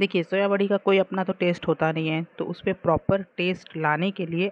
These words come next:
आप इस तरीके से सब्जी बनाइए और खाइए, खिलाइए। तो आइए देखिए कैसे बनाया मैंने इसे। तो सबसे पहले एक कटोरा में मैंने, देखिए, पानी लिया है। पानी के अंदर में थोड़ा नमक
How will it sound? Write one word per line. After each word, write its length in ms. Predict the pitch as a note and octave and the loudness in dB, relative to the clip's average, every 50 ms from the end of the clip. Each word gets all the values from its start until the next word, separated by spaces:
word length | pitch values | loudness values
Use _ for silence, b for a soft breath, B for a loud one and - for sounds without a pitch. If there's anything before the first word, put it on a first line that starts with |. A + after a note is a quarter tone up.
| - | -2
आप 140 | - D#3 - - | -4 -6 -4 -6
इस 140 | F3 - - | -10 -4 -2
तरीके 300 | F#3 F3 E3+ D3 - D#3+ | -2 0 0 -2 -6 -8
से 80 | E3 | -6
सब्जी 340 | E3 - D#3 C#3 C#3 - D#3 | -6 -6 -6 -6 -6 -6 -6
बनाइए 500 | D3+ - D3+ D3+ D3 D3+ D#3+ F#3+ B3+ C#4+ B B B B B B B B - - | -4 -6 -6 -6 -6 -2 0 0 0 0 B B B B B B B B -4 -4
और 80 | D#3 D#3+ | -4 -4
खाइए, 320 | - - F3+ F#3 G3+ G#3+ | -2 -2 -2 0 0 -2
खिलाइए। 480 | G#3+ - - F#3 F#3 F3+ F#3 G3+ G#3 A3 | -2 -2 -2 0 0 0 0 0 -2 -4
तो 380 | G3+ _ _ _ _ - F3+ | -6 _ _ _ _ -12 -10
आइए 260 | F3 D#3+ E3 F3 G3 | -6 -4 -4 -2 -2
देखिए 360 | F#3 F3+ F3 - - F#3 F#3+ F#3+ - - | -4 -4 -6 -4 -4 -4 -4 -4 -6 -10
कैसे 220 | E3 D3 - - | -12 -8 -6 -6
बनाया 300 | D#3 D3+ D3+ D3+ D3+ D3+ | -4 -4 -2 -2 -2 -4
मैंने 260 | D3+ D#3 D#3 D#3 D#3 D#3 | -4 -4 -4 -4 -4 -6
इसे। 240 | D3+ - F#3+ G3+ A3 b b b b b b b b b _ - | -6 -6 -6 -8 -8 b b b b b b b b b _ -8
तो 80 | E3+ | -8
सबसे 300 | D#3+ - F#3 - - A3+ | -6 -6 -8 -6 -4 -2
पहले 280 | G#3+ A3+ A3 A3 A3 G#3+ | 0 0 2 2 0 0
एक 260 | G3 F3+ G3+ G#3 - | 0 0 0 -2 -2
कटोरा 380 | - F3+ - F#3 F#3 F#3 F#3 F3+ | -4 -2 0 2 4 4 4 2
में 120 | F3+ F3+ | 2 0
मैंने, 380 | F3+ F3 E3+ E3+ E3 E3+ F#3 G3+ G3 - _ - | -2 0 0 0 0 0 -2 -2 -4 -8 _ -10
देखिए, 220 | D#3 D3 - G3 - | -8 -6 -6 -6 -4
पानी 280 | - D#3+ D3 D#3 E3 E3+ | -2 -2 -2 -2 -2 -2
लिया 220 | E3 D#3+ D#3 D3 | -2 -4 -4 -4
है। 320 | D3 E3 G#3+ - _ _ _ _ _ _ _ _ _ _ _ _ _ _ _ _ _ _ _ _ _ _ _ _ _ - | -4 -6 -8 -10 _ _ _ _ _ _ _ _ _ _ _ _ _ _ _ _ _ _ _ _ _ _ _ _ _ -8
पानी 280 | F3+ E3+ E3+ F#3 G3+ | -6 -6 -4 -6 -8
के 140 | G3 - G3+ | -8 -6 -6
अंदर 260 | G3+ G3 G3 G3+ G#3+ | -6 -4 -4 -4 -2
में 340 | A3 G#3+ G#3 G#3 G#3 G#3+ G#3+ G#3 B B B B B B _ - | -2 -2 -2 -2 -2 -4 -4 -6 B B B B B B _ -2
थोड़ा 160 | F#3+ F#3 G3 G3 | 2 2 2 2
नमक 320 | F#3+ F3+ E3 F3 F#3+ G3 | 2 0 0 0 -2 -2